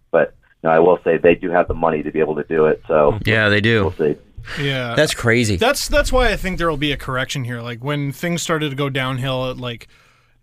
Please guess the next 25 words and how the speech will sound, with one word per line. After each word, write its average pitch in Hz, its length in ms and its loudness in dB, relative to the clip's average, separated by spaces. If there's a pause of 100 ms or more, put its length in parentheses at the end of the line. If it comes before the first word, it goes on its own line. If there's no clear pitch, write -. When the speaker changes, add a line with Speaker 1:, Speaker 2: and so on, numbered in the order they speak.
(100)
Speaker 3:
uh, 131 340 -4
you 139 140 -6
know, 127 100 -4
maybe 127 240 -6
Leafs 127 300 -6
T 139 140 -8
V 131 200 -4
when 127 140 -4
I 127 80 -2
was 127 160 -6
there, 127 480 -4
or 117 80 -10
C - 280 -8
B 131 140 -8
C, 127 540 -6
like, 123 280 -10
uh, 131 200 -12
it 165 80 -4
was 160 140 -2
budget 170 380 -2
restrictions. - 680 -10
Like, 139 120 -8
they 143 100 -2
were 139 100 -2
broke, 151 520 -4